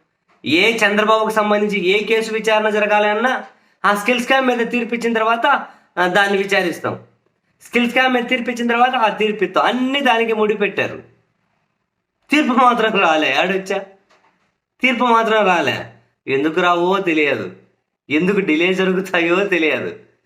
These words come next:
ఇప్పుడు ఎన్నాళ్ళకి ఎట్టకేలకు మొన్నటికి మన చంద్రబాబు గారికి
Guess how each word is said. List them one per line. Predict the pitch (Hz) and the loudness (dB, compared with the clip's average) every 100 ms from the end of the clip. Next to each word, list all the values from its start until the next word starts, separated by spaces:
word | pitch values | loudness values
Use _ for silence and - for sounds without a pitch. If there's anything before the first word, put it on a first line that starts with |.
| _ _ 170 | _ _ -4
ఇప్పుడు | 170 | 0
ఎన్నాళ్ళకి | 165 165 180 185 190 180 | 2 2 2 2 2 0
ఎట్టకేలకు | 165 180 170 170 165 160 147 - _ _ _ - | -2 -2 -2 0 -2 -4 -6 -8 _ _ _ -2
మొన్నటికి | 170 185 190 180 | 2 2 2 0
మన | 180 | 0
చంద్రబాబు | 175 175 185 196 196 | 0 0 0 0 0
గారికి | 190 185 185 185 - | 0 -2 -2 -4 -8